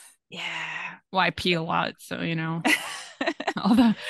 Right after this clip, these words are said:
Speaker 2: all that water I drink, I just, like, I'm like, "I filled it up again. God." <laughs>
Speaker 1: But, oh, I learned you can actually put Skittles and other candies in the cotton candy machine, and it'll make cotton candy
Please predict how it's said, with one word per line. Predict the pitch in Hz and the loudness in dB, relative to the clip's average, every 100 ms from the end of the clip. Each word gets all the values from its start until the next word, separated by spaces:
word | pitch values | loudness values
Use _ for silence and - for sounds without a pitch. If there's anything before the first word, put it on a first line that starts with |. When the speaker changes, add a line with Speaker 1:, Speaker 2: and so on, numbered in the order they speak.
| - | 2
Speaker 2:
all | 214 | 4
that | 208 175 | 6 6
water | 175 185 190 | 6 8 6
I | 180 | 4
drink, | 175 175 170 180 | 4 4 2 0
I | 180 | -2
just, | 196 - - | -4 -6 -4
like, | 190 185 - - _ _ _ | -4 -4 -10 -16 _ _ _
I'm | 214 | 0
like, | 226 | 2
"I | 233 | 2
filled | - 403 330 | 2 2 4
it | 330 | 4
up | 320 330 | 6 6
again. | 247 196 - 285 381 370 370 370 311 _ - | 4 2 2 6 8 8 6 0 -8 _ -16
God." | 330 330 277 233 202 - - - - 214 - | -12 -10 -8 -8 -6 -8 -10 -16 -12 -4 -2
<laughs> | - 285 254 - 277 _ - 254 - 220 | 0 0 -2 -2 -4 _ -12 -10 -10 -2
Speaker 1:
But, | 226 - | -2 0
oh, | 262 | 0
I | 220 240 | 2 0
learned | 233 247 254 | -2 -2 -4
you | 233 | -8
can | 226 214 | -6 -2
actually | 208 - 262 240 | -2 -4 -4 -4
put | 233 - | -4 -4
Skittles | - - - - 247 247 156 143 123 - | 2 2 2 4 4 4 2 0 -2 -4
and | 185 | 0
other | 190 202 | 0 0
candies | 202 202 190 196 226 226 - | -2 -6 -6 -6 -8 -8 -8
in | 180 | -8
the | 202 | -8
cotton | 208 196 196 | -4 -4 -4
candy | 202 180 196 | -10 -10 -10
machine, | 214 - 220 | -12 -10 -8
and | 190 | -8
it'll | 180 170 | -6 -6
make | 175 175 | -4 -8
cotton | - 185 185 | -4 -6 -6
candy | - 180 | -10 -10